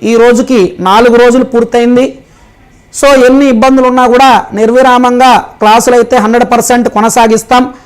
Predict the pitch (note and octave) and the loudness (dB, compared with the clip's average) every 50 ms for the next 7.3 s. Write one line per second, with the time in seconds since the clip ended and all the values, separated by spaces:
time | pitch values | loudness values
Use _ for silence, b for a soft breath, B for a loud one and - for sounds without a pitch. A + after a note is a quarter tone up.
0 | B B B F#3 G#3 A#3 B3 C4 B3+ C4 B3+ A#3+ - - C4+ C4+ - - A#3+ B3 | B B B -4 -2 0 0 2 2 2 0 0 0 0 -2 -2 0 0 0 2
1 | B3+ B3+ B3 A#3 A3 A3+ A#3+ B3 C4 C4 B3+ A#3+ A3 A3+ B3+ - B3 A3 G#3+ A3+ | 2 2 2 0 0 2 2 2 2 2 2 2 2 2 2 2 2 2 2 2
2 | A#3 A3+ A3 G#3+ G3+ - - G#3+ G3+ G3+ G#3 G#3+ F#3 E3 D#3+ - b b b b | 2 2 0 -2 -2 -2 0 0 0 0 0 -2 -2 -4 -6 -10 b b b b
3 | b b b b - G#3 G#3+ A#3 B3 C4+ C#4+ C#4 C#4 C#4+ C4+ - C#4 C4+ - - | b b b b -4 -2 0 2 2 2 2 0 0 0 -2 0 -2 -4 -2 0
4 | B3+ B3+ C4 B3+ C4 - C4+ C4 C4 C4 A#3+ A3+ A#3 - A#3 - - B3 B3 B3+ | 2 2 2 2 0 0 0 0 0 0 2 0 0 0 -2 -2 0 2 2 2
5 | B3 A#3+ A3+ A3 A3 G#3+ - A3 - - C#4+ - - A#3 A#3 A#3 A3 A3+ A3 - | 2 2 2 2 0 0 -2 -4 -4 -4 -4 -2 0 0 0 2 2 0 0 -2
6 | - - B3 - - G#3+ A3+ A3 - - G3+ G3 G3 G3 F#3+ F#3 F#3 F#3 G3+ A#3 | -2 -4 -4 -2 -2 -2 -2 -2 -2 -2 0 0 0 2 2 2 2 2 2 2
7 | A#3 G3+ E3+ D#3 C#3+ C3 | 2 2 0 -2 -4 -6